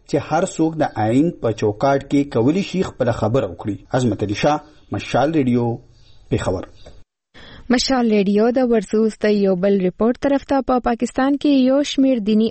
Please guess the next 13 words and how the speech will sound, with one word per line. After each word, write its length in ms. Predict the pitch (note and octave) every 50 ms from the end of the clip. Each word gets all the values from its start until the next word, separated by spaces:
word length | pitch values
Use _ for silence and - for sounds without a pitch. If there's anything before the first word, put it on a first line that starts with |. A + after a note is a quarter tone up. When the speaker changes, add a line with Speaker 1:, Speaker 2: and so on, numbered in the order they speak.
| -
Speaker 2:
عالمانو 520 | - G3 G3+ G3 G3 G3 G3 G#3 A3+ A#3+ B3+
او 60 | B3
ډاکټرانو 580 | G#3 G3 F3+ - - F#3 F3+ F#3 G3 G#3 A3+ A3+
یو 280 | A3 G3 G3 F#3+ F3+ F3+
اعلامیه 580 | - - F#3 F3+ F3 F3 F3+ F#3 F#3 G#3 B3
لاسلیک 440 | D#4 D4+ A#3 F#3+ - - - G3 - - -
کړې 120 | G#3+ A3+
چې 140 | A3 - - - -
پکې 280 | E3+ - - G3 F#3
ویلي 180 | F#3 F3+ E3+ E3+
شوي 300 | E3+ - - A#3+ C4+ C#4+
دي 160 | A3+ A#3 A#3
چې 140 | A3+ - -